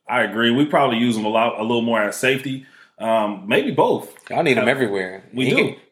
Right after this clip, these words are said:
Speaker 2: D tackle.
Speaker 1: Y'all, what do you mean, y'all? Y'all don't need him everywhere?
Speaker 2: D tackle.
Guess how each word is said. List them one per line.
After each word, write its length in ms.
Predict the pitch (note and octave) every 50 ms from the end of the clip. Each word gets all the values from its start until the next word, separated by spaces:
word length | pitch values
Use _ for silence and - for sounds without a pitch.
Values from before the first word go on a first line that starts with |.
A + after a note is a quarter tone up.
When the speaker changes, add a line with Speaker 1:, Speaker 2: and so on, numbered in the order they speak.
| _ -
Speaker 2:
D 180 | A#2 C3+ C#3 C3+
tackle. 400 | - - A#2 A#2+ B2 A#2+ - B2
Speaker 1:
Y'all, 420 | B2+ D#3 G#3+ A#3 F3 C#3 C3+ - -
what 100 | C#3 F3+
do 60 | G#3+ A#3
you 60 | A#3+
mean, 140 | A#3 G#3 E3+
y'all? 300 | F3+ A#3+ A3+ B2+ G#2 G#2
Y'all 160 | A2 C#3+ F3+ G#3+
don't 140 | A3+ G#3+
need 140 | A3 A#3+ C4
him 100 | C4 C4
everywhere? 480 | C4 D4 D4+ C#4+ C#4 D#4 E4 E4+ - A2+ G#2+
Speaker 2:
D 160 | B2 B2+ C3
tackle. 720 | B2 - - A#2+ A#2 B2 C3 - - C3+ C3 C3 C3 C3+